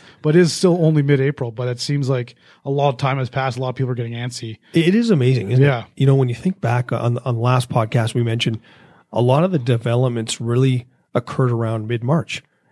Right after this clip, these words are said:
Speaker 2: And that was when, as we mentioned, the, the sports leagues just prior to that had canceled.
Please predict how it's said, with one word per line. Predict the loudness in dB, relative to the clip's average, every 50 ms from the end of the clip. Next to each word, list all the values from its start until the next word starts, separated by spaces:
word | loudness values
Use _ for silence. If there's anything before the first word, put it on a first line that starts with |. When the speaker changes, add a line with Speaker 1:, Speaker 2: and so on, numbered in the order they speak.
| _ _ 0
Speaker 2:
And | 2 2 2 2 2 2
that | 2 2 2 2
was | 0 -2 0
when, | 0 0 2 2 2 2 0 0 -2
as | -6 -6 -8 -6
we | -6
mentioned, | -4 -2 -2 -2 -2 -2 -2 -4
the, | -4 -6
the | -6 -6 -6
sports | -6 -6 -6 -6 -6 -6 -6 -6 -6
leagues | -4 -4 -4 -4 -6 -8 -10 _ _ _ _ _
just | -4 -4 -4 -2
prior | 0 2 2 2
to | 2
that | 2 0 0 0 -4
had | -8 -10 -6
canceled. | -2 -2 0 0 0 0 -2 -4 -6